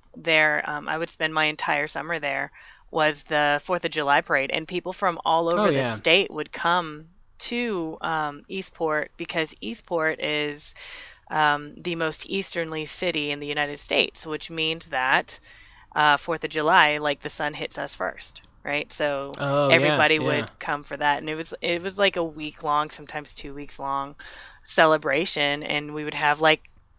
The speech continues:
Speaker 1: there was a kids' beauty pageant, there was a blueberry pie eating contest, like, all the, all the wholesome stuff that you don't hear as much about nowadays, um, that we would do there. But yeah, Labor Day, mm, not really, although now they're doing the Pirate Festival up there,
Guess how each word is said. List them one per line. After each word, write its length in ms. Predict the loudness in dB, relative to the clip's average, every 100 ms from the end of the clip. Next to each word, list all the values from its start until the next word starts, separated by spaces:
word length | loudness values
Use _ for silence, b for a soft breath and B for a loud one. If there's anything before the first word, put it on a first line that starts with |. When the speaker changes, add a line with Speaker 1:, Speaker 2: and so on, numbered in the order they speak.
| _ -10
Speaker 1:
there 180 | -6 -4
was 160 | -4
a 160 | -6 -6 -8
kids' 380 | -2 -2 -2 -8
beauty 480 | -16 -14 -10 -10
pageant, 840 | -4 2 4 4 0 0 2 0 0
there 140 | 0
was 140 | 0 -4
a 60 | -4
blueberry 480 | -4 4 4 4
pie 320 | 0 2 4 4
eating 320 | 2 -2 -6
contest, 560 | -2 2 2 2 -4 -2
like, 140 | 0 6
all 260 | 8 8
the, 280 | 8 6 4 B B
all 180 | 8 10
the 120 | 10
wholesome 440 | 4 4 2 -2 -8
stuff 400 | 0 4 4 2
that 260 | -2 -2 -6 -6
you 120 | -2
don't 180 | -2 -4
hear 300 | -2 2 2
as 140 | 0
much 200 | -6 -8
about 300 | 0 0 0
nowadays, 800 | -2 -2 -2 -6 -8 -10 -12 -20 B B B B B -2
um, 400 | 0 -2 -8 -16 -2
that 100 | 0
we 120 | 0
would 180 | -4 -8
do 180 | -8 -4
there. 200 | -2 0
But 160 | 4
yeah, 160 | 6 8
Labor 260 | 6 6 8
Day, 300 | 10 10 8
mm, 760 | 2 0 0 0 0 0 2 8
not 280 | 8 8
really, 380 | 6 6 8 8
although 260 | 8 8 4
now 280 | 8 8 10
they're 180 | 6
doing 460 | 4 2 2 0 -6
the 60 | -2
Pirate 420 | 6 8 6 4
Festival 540 | -4 -6 -6 -2 2
up 160 | 0 2
there, 420 | 0 2 0